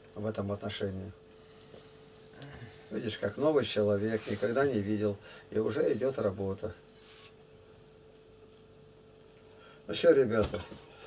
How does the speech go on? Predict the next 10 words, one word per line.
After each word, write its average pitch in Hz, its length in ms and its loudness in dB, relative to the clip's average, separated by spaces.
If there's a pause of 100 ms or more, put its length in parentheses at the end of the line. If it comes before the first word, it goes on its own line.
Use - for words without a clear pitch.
(880)
Поблагодарим 123 600 2
Бога, 147 320 6
я 123 180 10
уйду. 117 400 4 (840)
А 127 120 6
вы 180 140 6
будете 120 420 6 (300)
помогать 135 440 6
брату 113 380 2
собираться. 110 680 0